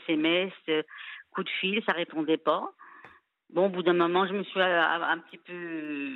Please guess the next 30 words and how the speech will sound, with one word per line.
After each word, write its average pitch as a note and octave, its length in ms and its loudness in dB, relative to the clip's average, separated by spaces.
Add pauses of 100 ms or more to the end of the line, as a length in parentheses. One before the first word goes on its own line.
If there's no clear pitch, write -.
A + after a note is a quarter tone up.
(360)
bousculée, G3+ 440 0
on C#4+ 60 0
va F#3+ 120 4
dire, A#3+ 180 0
et F#3 80 -4
j'ai E3+ 140 -2
vu G#3 140 -10
qu'il F#3 140 0
y D#3+ 40 2
avait D#3+ 140 -2
les D#3 480 -2
samu, F#3 480 -4
et F3 120 -6
cetera, F3 580 2
à D3+ 140 4
Hôtel G#3+ 320 -2
de E3+ 60 -8
Ville. G#3 240 -8 (720)
Donc, E3 140 -4
j'étais F3+ 160 -2
un F#3 80 2
peu G3+ 120 -2
plus F#3 140 -4
loin F#3 280 4 (260)
de D3+ 240 -2
la, D#3+ 200 0 (160)
de D3 260 -14
ce - 60 -14
fameux F3+ 240 2
endroit. E3 500 0